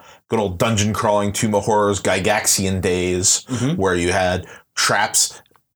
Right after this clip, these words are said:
Speaker 1: everywhere and people got used to checking every single door and poking every floor panel with a ten-foot pole. Traps are there to be able to have a non-combat alternative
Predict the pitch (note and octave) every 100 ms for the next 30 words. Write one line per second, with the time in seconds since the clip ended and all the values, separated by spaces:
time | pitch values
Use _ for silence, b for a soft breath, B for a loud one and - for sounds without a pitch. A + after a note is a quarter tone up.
0 | - D#3 B2 B2 G#2+ F2+ F#2 F#2 E2+ E2+
1 | E2+ - A2 G2 G2+ F#2 G#2 - G2+ -
2 | G#2+ A2+ G2 G#2 G#2+ - G#2+ G2+ F#2+ G2+
3 | G2+ F#2+ F#2+ F#2+ - - - A2+ G#2+ G2
4 | G#2 G#2+ G2 - G#2+ G#2 G#2 G2+ G2+ F#2+
5 | F#2 F2 E2+ B B - G#2 F#2 G2+ G2
6 | - G#2 G2 F#2+ B B B B - C3
7 | C3 - A2+ G#2+ G#2+ F2+ G2 G2+ F#2 F2+
8 | F2 F2 F#2 F#2+ G2 F#2+ F#2+ F2+ F2+ F#2+
9 | - A2 G2+ F#2+ F2 - -